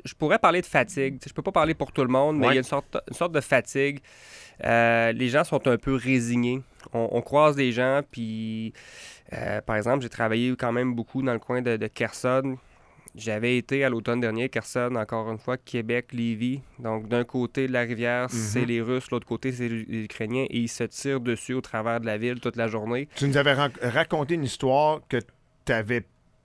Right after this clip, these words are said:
Speaker 3: traverser de l'autre bord pour amener des provisions, hein ?
Speaker 1: Euh, ben, déjà, d'entrer dans Kherson, c'est entrer dans une zone où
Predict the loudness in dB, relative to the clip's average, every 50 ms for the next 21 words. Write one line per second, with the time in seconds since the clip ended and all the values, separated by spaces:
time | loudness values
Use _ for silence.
0 | _ -12 -6 0 0 2 2 2 0 0 -2 -2 -2 0 0 0 0 2 2 2
1 | 2 0 0 -2 -2 -2 -2 -4 -4 -4 -4 -4 -4 -4 -4 -2 -2 -2 -2 -4
2 | -6 -8 -10 -16 -20 -20 -20 -16 _ -2 0 2 2 2 2 2 2 2 4 4
3 | 4 4 6 6 6 4 2 2 0 2 4 4 2 2 0 -4 -2 0 0 2
4 | 2 0 -2 -2 0 0 0 0 0 0 0 0 2 0 0 -2 0 0 0 0
5 | 0 0 -2 -2 -2 0 0 0 0 0